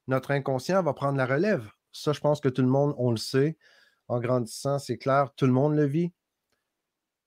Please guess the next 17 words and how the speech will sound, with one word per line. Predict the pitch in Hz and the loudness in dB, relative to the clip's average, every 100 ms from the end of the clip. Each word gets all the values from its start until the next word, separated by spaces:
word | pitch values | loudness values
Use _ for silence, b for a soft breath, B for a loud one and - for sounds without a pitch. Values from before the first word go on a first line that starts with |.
| _ - | _ -4
Puis | 127 | 6
là, | 190 | 8
ben, | 165 | 8
avec, | 135 156 - | 6 4 4
af-, | 127 - | 0 2
avec | 131 143 127 | 2 2 2
le | 139 | 0
temps, | 131 170 151 | 2 4 4
on | |
avance, | 135 123 156 147 | 4 4 2 0
on | 135 | 0
avance, | 120 151 190 - | 2 2 0 0
puis | 131 | -6
il | |
se | - | 2
passe | 127 120 | 2 2
quoi ? | - 143 185 | 0 2 2